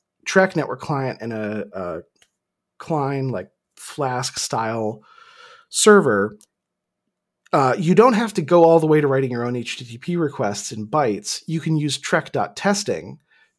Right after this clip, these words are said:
to, to make requests of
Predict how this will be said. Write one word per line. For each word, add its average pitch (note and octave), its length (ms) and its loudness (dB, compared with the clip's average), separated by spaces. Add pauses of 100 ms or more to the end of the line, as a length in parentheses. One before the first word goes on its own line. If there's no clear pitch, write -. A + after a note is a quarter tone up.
(180)
to, B2+ 300 -2 (120)
to A#2+ 360 -2 (720)
make F3 340 2
requests - 580 -2
of A2+ 520 -4